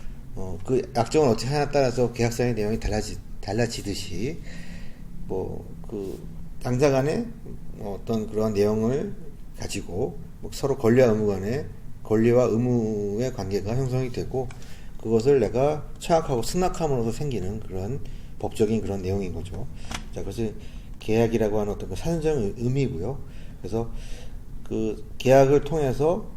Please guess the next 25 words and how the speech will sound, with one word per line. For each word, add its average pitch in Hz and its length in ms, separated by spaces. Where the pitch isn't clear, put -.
당사자 156 420
간에 117 460
어떤 104 200
그 104 80
법률적으로 107 640
확정되는 113 720
내용이라고 95 460
보면 92 200
될 87 120
것 92 140
같아요. - 300
그래서 90 340
사전적인 131 440
의미로는 101 260
보면 85 160
되고, 87 360
마찬가지로 107 680
뭐 104 380
당사자 107 320
간의 101 240
권리가 98 540
발생, 98 420
의무랑 117 520
권리가 101 560
발생되고, 98 540